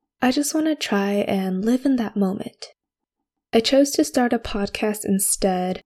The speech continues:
because it feels a little bit more personal, and I just think it's kinda cool because there aren't any visuals, so you just have to use your imagination.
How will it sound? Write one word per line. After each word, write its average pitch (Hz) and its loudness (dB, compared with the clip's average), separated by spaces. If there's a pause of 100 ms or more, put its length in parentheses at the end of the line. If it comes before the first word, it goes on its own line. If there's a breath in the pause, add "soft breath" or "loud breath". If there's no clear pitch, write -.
(100)
because 254 -2
it 311 -6
feels 302 2
a 285 4
little 247 0
bit 233 -2
more 202 0
personal, - -4 (460 soft breath)
and 220 0 (160)
I 220 -2
just 294 -4
think 339 -4
it's 294 -2
kinda 226 -2
cool 190 0
because 196 2 (100)
there 240 2
aren't 240 2
any 277 4
visuals, 240 0
so 208 -2
you 208 -2
just 233 -4
have 220 -4
to - -2
use 202 4
your 202 2
imagination. 196 -2